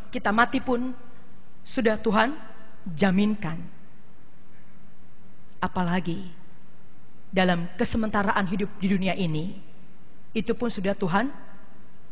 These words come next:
sediakan sesuai dengan kehendak Tuhan. Rayakanlah, nikmatilah, dan syukurilah. Karena sama halnya Simeon,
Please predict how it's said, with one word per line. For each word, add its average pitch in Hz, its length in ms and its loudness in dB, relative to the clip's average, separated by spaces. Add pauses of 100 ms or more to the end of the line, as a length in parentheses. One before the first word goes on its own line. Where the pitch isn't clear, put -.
sediakan 208 1040 2 (1400)
sesuai 202 480 2
dengan 180 400 0 (160)
kehendak 185 400 2 (640)
Tuhan. 156 400 -4 (1040)
Rayakanlah, 220 680 6 (920)
nikmatilah, 247 800 2 (800)
dan 202 240 2
syukurilah. 185 640 0 (960)
Karena 202 240 4
sama 202 240 2
halnya 220 720 2
Simeon, 208 640 0